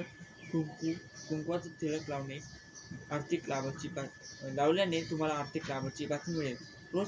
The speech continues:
सकाळी आणि संध्याकाळी कापूर जाळावा. घरामध्ये कोणताही वास्तुदोष राहत नाही. लक्ष्मी आणि कुबेर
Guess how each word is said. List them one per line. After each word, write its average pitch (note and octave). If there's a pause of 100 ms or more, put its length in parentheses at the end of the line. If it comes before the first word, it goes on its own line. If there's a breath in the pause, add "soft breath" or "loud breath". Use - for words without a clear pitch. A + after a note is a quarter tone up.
सकाळी E3
आणि D3+
संध्याकाळी D#3+
कापूर C#3+
जाळावा. C3+ (480)
घरामध्ये C#3+
कोणताही D3
वास्तुदोष C#3
राहत C#3
नाही. C#3+ (840)
लक्ष्मी G3
आणि E3+
कुबेर D#3